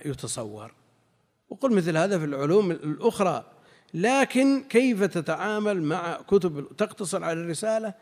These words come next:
ما تكفي. هات مؤلف ثاني يفي بالغرض من جميع الجوانب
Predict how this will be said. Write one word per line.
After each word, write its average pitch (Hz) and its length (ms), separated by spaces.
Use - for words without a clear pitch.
ما 147 140
تكفي. 160 360
هات 240 360
مؤلف 226 460
ثاني 220 500
يفي 202 240
بالغرض 175 500
من 175 120
جميع 180 360
الجوانب 196 680